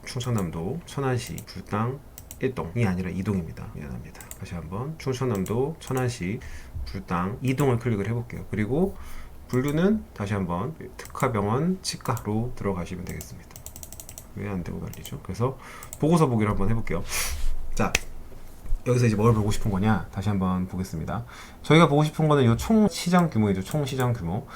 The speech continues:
총 시장 규모는 다시 한번 말씀드리지만, 요 이천이십삼 년 구월에 이 우리가 설정한 이 불당 이동이 안에서 사람들이 치과에 얼마나 많은 돈을 썼느냐를 나타내주는 지표예요. 그래서 구월 달에 사십팔억을 쓴 거고요. 시월 달에 오십팔억을 쓴 거고, 십일월 달에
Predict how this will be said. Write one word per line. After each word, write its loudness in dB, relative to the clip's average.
총 6
시장 4
규모는 4
다시 0
한번 6
말씀드리지만, 2
요 4
이천이십삼 0
년 4
구월에 4
이 4
우리가 6
설정한 4
이 4
불당 4
이동이 4
안에서 2
사람들이 2
치과에 0
얼마나 4
많은 4
돈을 0
썼느냐를 0
나타내주는 2
지표예요. -8
그래서 -10
구월 -4
달에 0
사십팔억을 2
쓴 -6
거고요. -4
시월 -2
달에 0
오십팔억을 -2
쓴 -8
거고, -6
십일월 -4
달에 -2